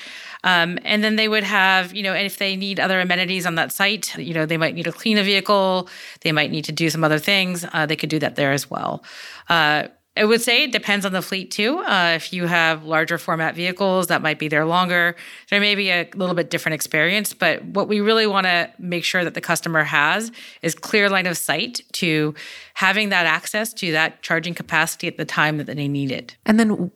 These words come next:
Speaker 2: I know you said these sites, they can be in urban environments, rural environments. It's wherever, wherever they need to be, um, for, for fleets to get the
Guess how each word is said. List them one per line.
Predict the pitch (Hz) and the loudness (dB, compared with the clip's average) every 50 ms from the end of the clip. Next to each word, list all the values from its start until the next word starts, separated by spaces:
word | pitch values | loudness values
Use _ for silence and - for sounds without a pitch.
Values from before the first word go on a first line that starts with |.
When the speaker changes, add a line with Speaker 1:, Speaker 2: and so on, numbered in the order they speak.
| - - | -2 2
Speaker 2:
I | 180 185 | 4 4
know | 185 185 | 4 4
you | 185 180 | 4 4
said | 170 - 175 160 | 4 2 2 4
these | - 175 - | 4 2 4
sites, | - 170 165 160 - | 4 2 2 2 2
they | - 160 | 0 0
can | - - 165 | 2 2 2
be | 160 165 156 | 2 2 2
in | 156 165 | 2 2
urban | - 226 196 208 190 | 2 2 4 4 2
environments, | 185 175 - 165 156 156 156 151 156 - | 2 2 2 2 2 0 0 -4 -4 0
rural | - 196 190 185 180 175 | 2 4 4 4 4 4
environments. | 170 165 - 165 156 156 156 160 156 156 156 - | 2 2 2 2 2 2 2 2 0 0 2 0
It's | 156 - - | 0 2 4
wherever, | 170 170 170 165 151 160 160 156 156 151 147 - _ _ _ _ | 4 6 6 4 4 4 4 4 4 2 0 -4 _ _ _ _
wherever | 175 175 165 160 151 151 156 147 | 2 4 4 4 6 4 4 4
they | 147 170 165 | 4 2 2
need | 165 196 214 170 | 4 4 2 2
to | 160 | 2
be, | 160 180 175 175 165 160 - - - - - - - - | 0 2 2 2 2 0 -2 -6 -14 -14 -14 -12 -6 0
um, | - - 147 151 156 | 2 4 4 4 2
for, | - - 160 151 151 151 147 156 - | 2 4 4 6 6 4 2 0 -2
for | - 165 156 151 | 2 2 2 2
fleets | - - - 151 156 - - | 2 2 2 2 2 2 -2
to | - 165 | -2 0
get | - 151 151 - _ - | 0 0 0 -2 _ 0
the | - 156 151 151 151 151 151 143 | 2 4 4 4 4 2 2 0